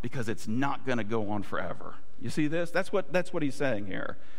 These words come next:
He's saying life is gonna stink, life is gonna be hard, you're gonna have bad things happen to you. You look forward to the day that either Jesus comes back in the rapture to get us all,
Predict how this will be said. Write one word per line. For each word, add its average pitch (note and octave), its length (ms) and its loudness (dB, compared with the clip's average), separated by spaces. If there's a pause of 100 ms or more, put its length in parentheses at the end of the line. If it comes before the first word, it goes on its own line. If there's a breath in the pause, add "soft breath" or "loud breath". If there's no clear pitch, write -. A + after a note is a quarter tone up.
(340 loud breath)
He's G3+ 180 0
saying E3+ 400 2
life F3+ 340 2
is F#3 140 -2
gonna F#3 260 0
stink, F3+ 480 0
life E3 300 2
is F#3+ 100 0
gonna F#3 180 2
be G#3 140 0
hard, F3+ 400 2
you're D3+ 80 0
gonna D#3+ 160 0
have A#2+ 300 2
bad G3 340 2
things G3+ 220 0
happen D#3 360 2
to C#3 120 0
you. C#3 320 2 (260 loud breath)
You A#2+ 320 0
look A#3 200 0
forward F#3+ 300 2
to E3+ 120 0
the D#3 80 2
day D#3+ 260 2
that D3+ 140 0
either C#3 240 0
Jesus G3+ 440 0
comes F#3+ 300 2
back F3+ 260 2
in E3 80 2
the D3 60 2
rapture E3 400 2
to D3+ 80 0
get C#3+ 220 2
us C3+ 120 0
all, G#3 360 2